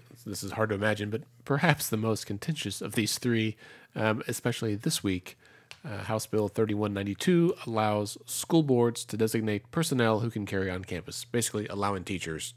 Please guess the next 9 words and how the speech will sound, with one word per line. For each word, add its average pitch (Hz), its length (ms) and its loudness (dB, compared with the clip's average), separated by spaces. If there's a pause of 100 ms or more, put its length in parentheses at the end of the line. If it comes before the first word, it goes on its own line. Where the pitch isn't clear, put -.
to 92 120 -8 (240)
carry 73 300 -8
guns 71 420 -12
on 78 180 -10
campus, - 380 -10
right? 82 180 -2 (300)
And 135 120 2
this 139 160 4
was 123 340 2